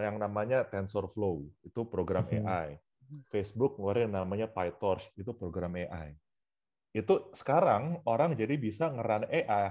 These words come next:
Speaker 1: hanya dengan beberapa baris kode Python aja gitu.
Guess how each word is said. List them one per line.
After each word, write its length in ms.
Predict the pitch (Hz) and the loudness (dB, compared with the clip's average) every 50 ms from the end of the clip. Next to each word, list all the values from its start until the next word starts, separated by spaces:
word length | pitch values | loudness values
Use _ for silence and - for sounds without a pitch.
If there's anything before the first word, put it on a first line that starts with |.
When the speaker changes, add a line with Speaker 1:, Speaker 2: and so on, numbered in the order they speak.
| - 113 | 0 0
Speaker 1:
hanya 180 | 117 135 165 156 | 0 2 2 2
dengan 300 | 123 110 120 143 147 131 | 2 2 2 2 2 2
beberapa 480 | 117 101 101 107 104 101 - 135 139 107 | 2 2 2 2 2 4 4 4 2 4
baris 380 | 104 95 98 120 120 - - - | 2 -2 -2 -2 -4 -8 -6 -6
kode 220 | 101 98 110 110 | -4 -2 -2 -2
Python 400 | 110 - 110 113 - 123 120 - | -2 -2 -4 -4 -4 -6 -6 -4
aja 220 | 131 143 147 143 120 | -2 -2 -2 -2 -2
gitu. 260 | 90 80 76 - | -4 -6 -10 -14